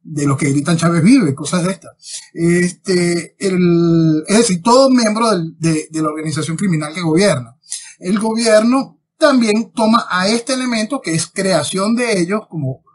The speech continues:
el resto de los planes y el resto de estas megabandas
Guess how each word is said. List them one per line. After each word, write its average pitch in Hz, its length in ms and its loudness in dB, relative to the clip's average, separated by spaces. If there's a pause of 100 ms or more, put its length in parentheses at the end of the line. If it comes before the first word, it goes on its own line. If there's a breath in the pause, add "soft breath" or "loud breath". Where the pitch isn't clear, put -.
(500 soft breath)
el 139 100 -8
resto 147 260 -4
de 170 60 2
los 151 120 0
planes 196 420 0
y 135 40 4
el 135 100 0
resto 143 240 -6
de 170 60 -2
estas 175 180 -2
megabandas 170 640 0